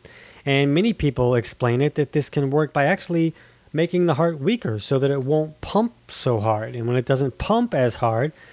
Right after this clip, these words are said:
then there's not as much pressure and the blood pressure comes down. So there's a benefit of that by reducing the pressure, because a lot of pressure can create damage and heart attacks and strokes and all those problems.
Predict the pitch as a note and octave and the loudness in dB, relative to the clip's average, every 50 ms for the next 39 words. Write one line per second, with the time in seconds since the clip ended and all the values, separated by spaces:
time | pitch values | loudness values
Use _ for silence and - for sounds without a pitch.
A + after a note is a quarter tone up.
0 | - - - - _ _ C#3+ C3+ C3+ D3 D#3 D3 B2 C3 B2 C3 D3 C3 B2 B2+ | -20 -20 -20 -20 _ _ 0 0 2 2 0 0 0 0 2 2 2 2 0 -2
1 | D3+ - - - - A#2+ A#2 B2 - - D3 D3+ D#3 D#3+ D#3 D#3+ C#3 A#2+ - A#2 | -4 -4 -8 -4 0 0 0 0 0 0 0 0 0 0 -2 -4 -4 -2 -2 0
2 | A#2 B2 B2 - - - - B2+ A#2+ A2 - - B2 A2+ - - B2+ B2 C3 A#2+ | 0 0 -2 -4 -6 -2 0 0 0 0 0 -4 -4 -4 -4 -4 -2 -2 -2 -2
3 | A#2 E3 F#3+ F#3+ D#3+ B2 A2+ G#2 - - B2 A#2 A2+ A2 - - - - - - | -2 0 0 0 0 -2 -2 -4 -4 -2 0 -2 -2 -4 -8 -18 -20 -20 -20 -20
4 | _ _ - _ C3+ B2+ C3 A#2+ A2+ A#2+ G#2+ G#2 - B2+ B2+ C#3 C3 - - C3+ | _ _ -20 _ -4 -2 -2 0 0 -2 -2 0 0 0 2 0 0 0 0 0
5 | B2 B2+ A#2+ A#2 A#2 C3 C3 C3 B2+ A#2+ - _ - B2 B2 B2 A#2+ A#2+ A#2+ - | 2 0 -2 0 0 0 2 2 0 -2 -2 _ 0 2 2 2 2 0 -2 -4
6 | - - - - - _ C3+ C3 A#2+ C#3+ D3 C3+ - D3 C3+ C3 - - - - | -12 -20 -20 -20 -4 _ 0 2 2 2 0 0 0 0 0 0 0 -2 -2 -2
7 | E3 F3 D#3+ - - E3 D#3+ D3 C#3+ B2+ - C#3+ B2+ A#2 B2+ A#2+ B2 B2+ B2+ C3+ | 0 0 0 0 0 -2 0 0 -2 -2 -2 -2 0 0 0 2 2 2 2 2
8 | D#3+ D#3+ C#3+ - - - - D#3+ D#3+ D#3+ - - - A#2 A#2 B2+ C3 - C#3+ C#3 | 0 -2 -4 -6 -8 -2 0 0 0 2 0 -2 -2 -2 -2 -2 -2 -2 -2 0
9 | C#3 C3+ - - - - - B2+ A#2+ A#2+ A#2+ C#3 D#3 - _ - A#2 A2 A2+ A#2+ | 0 -2 -6 -8 -10 -4 -2 0 2 2 2 0 -2 -6 _ -2 -2 0 0 0
10 | C3+ C#3+ B2+ A#2+ B2 C3+ C#3 A#2 A#2+ A#2+ C3+ C3+ - - A#2 B2 A#2+ - C#3 B2+ | 0 -2 -2 -2 -4 -4 -2 -2 0 0 0 0 0 0 0 0 0 -2 -6 -6
11 | - - B2 A#2 A#2+ - - B2+ A#2 A#2 A2+ A#2+ A#2+ - - - A#2+ A2+ A2+ B2 | -4 0 0 0 0 0 -2 -4 -2 -2 -2 -4 -6 -4 -2 -2 0 0 -2 -6
12 | C#3+ - - - | -12 -20 -20 -20